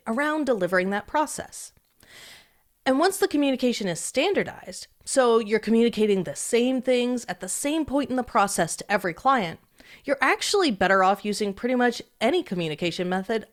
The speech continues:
other than a meeting. Meetings are never standardized. They change based on who's in them. So, if you know what you want to say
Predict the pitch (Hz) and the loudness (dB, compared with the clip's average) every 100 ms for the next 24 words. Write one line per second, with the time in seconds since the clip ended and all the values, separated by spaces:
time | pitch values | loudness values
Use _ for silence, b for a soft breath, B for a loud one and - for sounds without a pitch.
0 | _ 240 311 254 170 143 - 82 _ _ | _ 2 4 4 2 -4 -8 -16 _ _
1 | _ b b b - 294 339 269 269 269 | _ b b b -2 2 2 2 0 2
2 | 240 233 240 269 302 202 - 160 147 160 | 4 4 4 4 2 2 -2 -6 -4 -2
3 | 160 139 - - b b b - 233 - | -2 -2 -6 -14 b b b -2 -2 0
4 | 294 403 - 156 160 185 208 208 220 208 | 0 0 -2 -6 -2 2 2 2 0 2
5 | 262 262 - - 190 _ b b b b | 0 0 -4 -10 -18 _ b b b b
6 | b - - 370 220 180 190 b b - | b -8 2 2 2 -4 -8 b b -6
7 | 240 269 277 269 - 214 208 285 330 277 | -2 2 2 2 -2 -8 0 0 0 0
8 | 196 - 170 - 147 - 196 | 0 -2 -8 -8 -8 -8 -14